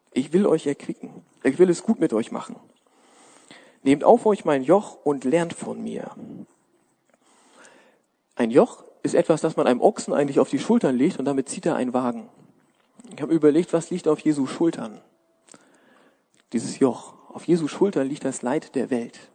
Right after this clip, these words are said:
Jesaja nennt ihn den Mann der Schmerzen. Es gibt keine Träne, die Jesus nicht geweint hat. Es gibt keinen Tod, den er nicht gestorben ist. Es gibt kein Grab, an dem er nicht gestanden hat. Das Leid der Welt liegt auf ihm. Und dein Leid auch.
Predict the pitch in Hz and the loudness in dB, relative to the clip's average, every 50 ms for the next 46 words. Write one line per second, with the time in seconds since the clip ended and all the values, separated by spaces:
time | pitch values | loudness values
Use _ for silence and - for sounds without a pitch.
0 | _ _ _ _ _ _ _ _ _ _ _ _ _ _ _ _ _ - 131 117 | _ _ _ _ _ _ _ _ _ _ _ _ _ _ _ _ _ 0 0 2
1 | 131 147 180 180 180 165 160 160 156 - 160 156 147 139 139 131 123 123 127 160 | 2 2 2 2 0 0 0 -4 -4 -4 -6 -6 -2 0 0 0 0 0 -2 -2
2 | 190 185 147 135 127 123 123 - - - 135 143 151 - - - - - - _ | -2 -4 -6 -6 -6 -6 -8 -12 -12 -10 -10 -10 -10 -12 -16 -18 -18 -20 -20 _
3 | _ _ _ _ _ _ _ _ _ _ _ _ _ _ _ _ _ _ _ _ | _ _ _ _ _ _ _ _ _ _ _ _ _ _ _ _ _ _ _ _
4 | _ - - - - 190 190 - 180 160 147 131 - - 185 220 233 226 208 170 | _ -12 -12 -10 -10 -10 -4 0 0 0 0 0 -2 -2 0 2 4 2 2 0
5 | 160 139 160 185 180 165 - - 165 - - 160 165 170 156 120 - - - - | -2 0 0 0 0 0 -2 -4 -10 -6 -6 -4 -4 -4 -6 -6 -10 -12 -14 -14
6 | - - - - _ _ _ _ _ _ _ - - - - - 190 - - 175 | -16 -20 -20 -20 _ _ _ _ _ _ _ -14 -12 -12 -8 -8 -10 -8 -2 -2
7 | 160 143 - - - 214 233 - 185 170 160 165 165 - - 156 - - - - | -2 -2 -2 0 2 2 2 2 2 0 2 0 -2 -2 -4 -6 -2 0 2 0
8 | - - - - - - - - - - - - 196 - - 165 147 139 147 151 | 2 0 -2 -6 -6 -6 -4 -6 -6 -4 -4 -6 -8 -4 -4 -4 -2 0 0 2
9 | 180 214 214 - 156 147 160 160 156 147 147 151 - - 147 160 - - 190 226 | 2 2 2 0 -2 -2 -2 -2 -2 -2 -4 -4 -8 -8 -8 -8 -8 -10 -12 -12
10 | - - 240 - - - - - _ _ _ _ _ _ _ _ _ _ _ _ | -12 -14 -16 -14 -16 -18 -20 -20 _ _ _ _ _ _ _ _ _ _ _ _
11 | _ _ _ _ _ - 135 120 - 139 135 226 254 - 175 147 135 - 151 170 | _ _ _ _ _ -4 -4 -2 0 0 2 2 2 2 2 0 2 0 -2 -2
12 | 127 107 - - - - 156 - - - 139 - - - 165 143 110 110 - _ | -4 -6 -8 -14 -14 -12 -12 -6 -6 -6 -6 -6 -10 -14 -12 -12 -12 -12 -14 _
13 | _ _ _ _ _ _ _ _ _ _ _ _ _ _ _ _ _ _ _ _ | _ _ _ _ _ _ _ _ _ _ _ _ _ _ _ _ _ _ _ _
14 | _ _ - 127 127 120 127 135 180 170 156 151 143 139 - - - 143 120 101 | _ _ -4 -2 0 0 0 0 0 -2 -2 -2 -2 -4 -4 -4 -4 -4 -4 -4
15 | - - - | -6 -18 -20